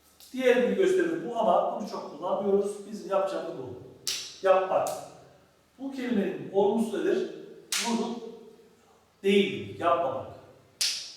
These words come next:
Yapmamak. Tıpkı bilmek, bilmemek, anlamak, anlamak gibi. Yapmak, yapmamak. Az biraz. Az, çok az. Az veya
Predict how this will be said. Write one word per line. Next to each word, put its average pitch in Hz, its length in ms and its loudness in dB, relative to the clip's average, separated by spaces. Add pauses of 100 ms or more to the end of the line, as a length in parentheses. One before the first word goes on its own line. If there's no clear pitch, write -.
(180)
Yapmamak. - 540 -4 (380)
Tıpkı - 760 0
bilmek, - 500 0 (540)
bilmemek, 196 480 -4 (500)
anlamak, 170 840 2
anlamak 165 540 0
gibi. 120 340 -12 (400)
Yapmak, 196 720 2 (680)
yapmamak. - 500 2 (1400)
Az 294 440 4
biraz. - 640 4 (720)
Az, - 680 -2
çok - 100 -16 (140)
az. - 340 -14 (680)
Az - 440 0
veya 196 460 2